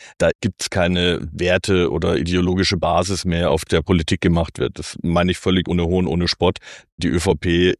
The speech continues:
hat ein Interesse, dieses Interesse lautet Macht.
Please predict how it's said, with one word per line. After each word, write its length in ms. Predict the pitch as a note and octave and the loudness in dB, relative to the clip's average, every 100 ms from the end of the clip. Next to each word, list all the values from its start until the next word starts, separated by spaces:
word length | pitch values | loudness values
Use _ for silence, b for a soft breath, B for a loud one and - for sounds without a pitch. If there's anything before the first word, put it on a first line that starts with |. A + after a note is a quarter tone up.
| _ | _
hat 200 | - F#2 | -6 -2
ein 160 | - E2+ | 0 0
Interesse, 420 | F2 - F2 F2+ | 0 0 -2 0
dieses 240 | F2 F2 D#2 | 0 -2 -2
Interesse 360 | C#2 F2+ D#2+ | -2 -2 0
lautet 360 | E2 D#2+ E2+ - | 2 2 0 -2
Macht. 380 | D#2 D#2 - | -2 -2 -4